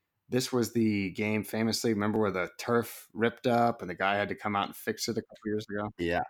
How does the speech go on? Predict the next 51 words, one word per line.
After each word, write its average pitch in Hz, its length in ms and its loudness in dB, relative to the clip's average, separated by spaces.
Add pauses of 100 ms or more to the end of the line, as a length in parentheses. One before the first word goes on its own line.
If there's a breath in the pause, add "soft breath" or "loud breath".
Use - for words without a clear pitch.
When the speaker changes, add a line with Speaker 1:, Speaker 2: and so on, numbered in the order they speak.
Speaker 2:
I, 90 240 -4
I, - 160 0
<laughs> - 80 -12
yeah, 101 140 0 (260)
I 123 100 4 (140)
do. 101 120 0
Speaker 1:
Uh, 95 260 2 (680 loud breath)
Speaker 2:
And 117 100 2
everybody 120 340 6
acted 117 200 4
like 107 180 4
somebody 107 160 2
was 101 160 -2
murdered 98 320 0
on 90 80 -2
the 87 40 -4
field 95 360 -2
because 92 200 -8
it 98 60 -8
happened. 98 320 -4
How 175 100 10
could 175 160 6
they 156 120 6
do 143 200 2
this? 127 460 2 (640 loud breath)
Injury 120 260 6
Speaker 1:
Right, 104 160 8
it 104 100 6
was 98 220 0
a - 20 -6
Speaker 2:
risk. - 0 -
Speaker 1:
big 95 220 -2
deal. 92 400 0
Uh, 101 320 2
Ohio 135 220 4
State's 127 260 0
a 92 60 -4
sixteen 117 400 0
and 101 100 -2
a - 20 0
half 101 200 -2
point 101 260 -6
favorite. 101 440 -2 (280)
Uh, 87 320 -4
Justin 104 440 -4
Fields 101 460 -4 (220)
Speaker 2:
Bad - 320 -12
Speaker 1:
hurt, 156 360 4
Speaker 2:
injuries. - 140 -18
Speaker 1:
as, 107 260 0
uh, 95 100 0